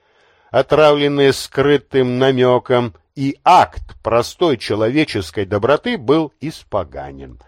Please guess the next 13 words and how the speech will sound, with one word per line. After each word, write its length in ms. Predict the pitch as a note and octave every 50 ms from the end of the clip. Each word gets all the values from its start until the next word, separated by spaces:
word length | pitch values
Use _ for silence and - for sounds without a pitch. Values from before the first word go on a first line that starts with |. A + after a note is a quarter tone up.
| _ _ _ _ _ _ _ _ _ _ _
Пирог 560 | - D3 D#3+ E3 F#3 B3 A#3 F3+ - - -
прямо 460 | - C3 E3 F#3+ G3 F#3+ F#3 F3 D#3+
во 240 | C#3 C3 D3 E3 D#3
рту 400 | B2+ B2+ - _ - E3+ G#3+ -
превратился 800 | - C3 C3+ C3+ C3 C#3 C3+ - - F3+ G3+ G3 E3+ - - A2+
в 120 | F#2 F2
безвкусное 920 | F#2 A2 C3+ B2 - - - - - F3+ E3 - - - A#2+ A2 G#2 G#2 -
тесто, 640 | - - A3 A#3 G#3 - - - - F#3+ F#3 E3+ - _ _ _ _ _ _ _ _ _ _ -
и, 80 | B2
откусывая 600 | C#3+ D#3 - - A3+ A3 - - G3+ F#3 F3 E3+ E3
кусочек, 840 | - F3 E3 - - A#3+ B3 A#3+ - - - F2 E2 _ _ _ _ _ _ _ - - -
отец 480 | G2+ A#2 B2 - - C#3+ C#3+ B2+ F#2+
Барнс 640 | G2 F#2+ F2+ A#2+ D3 F3+ F#3 F3+ F3 D#3+ - - -